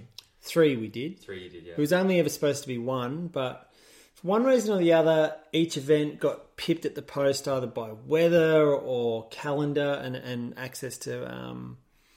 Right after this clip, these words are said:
Speaker 1: athletes. Um,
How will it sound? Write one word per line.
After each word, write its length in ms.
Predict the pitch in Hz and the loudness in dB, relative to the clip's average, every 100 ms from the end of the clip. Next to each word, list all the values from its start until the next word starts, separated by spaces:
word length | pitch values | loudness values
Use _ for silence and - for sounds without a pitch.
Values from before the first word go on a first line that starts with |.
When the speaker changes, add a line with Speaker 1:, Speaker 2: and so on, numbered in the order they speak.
| _ _ - - | _ _ -18 -10
Speaker 1:
athletes. 680 | 131 - 135 135 - - - _ _ _ _ _ | -10 -8 -10 -10 -12 -16 -18 _ _ _ _ _
Um, 580 | 135 123 120 123 120 120 | -12 -10 -8 -8 -8 -10